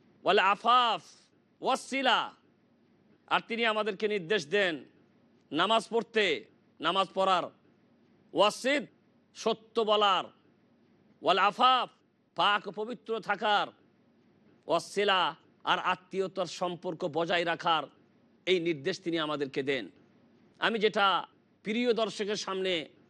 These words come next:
বুঝাতে চাইছি সেটা হচ্ছে বিশ্বনবী মোহাম্মদ রাসূলুল্লাহ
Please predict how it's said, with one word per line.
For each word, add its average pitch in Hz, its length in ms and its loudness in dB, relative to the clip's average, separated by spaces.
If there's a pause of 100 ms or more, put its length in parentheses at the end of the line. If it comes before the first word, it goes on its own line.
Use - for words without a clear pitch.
(840)
বুঝাতে 208 340 0
চাইছি 190 420 0
সেটা 185 220 -4
হচ্ছে 180 520 -4 (840)
বিশ্বনবী 196 560 0
মোহাম্মদ 185 400 -2
রাসূলুল্লাহ 175 760 0